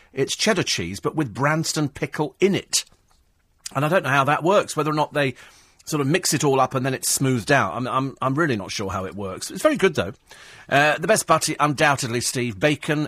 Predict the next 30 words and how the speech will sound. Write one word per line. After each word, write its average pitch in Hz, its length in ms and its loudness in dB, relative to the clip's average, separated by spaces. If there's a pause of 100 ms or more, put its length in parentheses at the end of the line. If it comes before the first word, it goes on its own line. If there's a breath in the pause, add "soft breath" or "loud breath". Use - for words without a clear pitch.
egg 135 320 0
and 147 200 -2
sausage 104 440 -4
with 117 160 -2
brown 139 300 2
sauce 107 400 -2 (320 loud breath)
on 117 100 -4
crusty - 400 -2
brown 110 380 -2
bread. 90 260 -4
Thank 98 240 -10
you, 98 60 -6
James. 87 340 -10 (220 loud breath)
I - 80 -4
wouldn't 147 220 -4
touch - 180 -4
brown 113 260 -2
bread 95 160 -6
if 98 120 -10
you 101 60 -8
paid 107 300 -6
me. 87 80 -8
I 82 40 -8
think 101 160 -12
it's - 80 -10
the 107 60 -10
most 95 140 -10
boring 123 440 -2
<laughs> - 20 -8
bread 98 160 -6